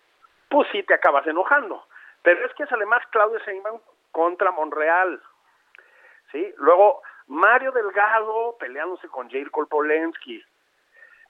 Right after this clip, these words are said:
Pablo Amílcar y por lo tanto Irma Heréndira y John Ackerman, esos sabios, em, dándose hasta con la cubierta con Félix Salgado Macedonio y por lo tanto con el presidente.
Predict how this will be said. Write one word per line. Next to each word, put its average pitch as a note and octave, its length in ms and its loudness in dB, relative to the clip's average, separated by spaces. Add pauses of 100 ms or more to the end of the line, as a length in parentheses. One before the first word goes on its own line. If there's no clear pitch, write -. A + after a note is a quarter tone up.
(540)
Pablo E3+ 360 4
Amílcar B3+ 800 -4
y - 60 -18
por D3 140 -6
lo C#3 100 -6
tanto G3 280 -10
Irma E3 200 -10
Heréndira D#3+ 500 -6
y A#2 320 -14
John D#3+ 200 0
Ackerman, C#3+ 600 -2 (300)
esos A2 320 -4 (120)
sabios, C3+ 480 0 (1400)
em, D3 320 -2 (200)
dándose A3+ 360 4
hasta G#3 160 0
con E3 160 -2
la C#3+ 60 -4
cubierta D#3 400 -6
con A#2+ 160 -12
Félix D#3 260 -8
Salgado C#3 320 -6
Macedonio D#3 460 -8
y D#3 40 -20
por C3 140 -4
lo B2 80 -8
tanto C#3+ 240 -8
con C#3 160 -8
el C3 80 -10
presidente. D3 800 -6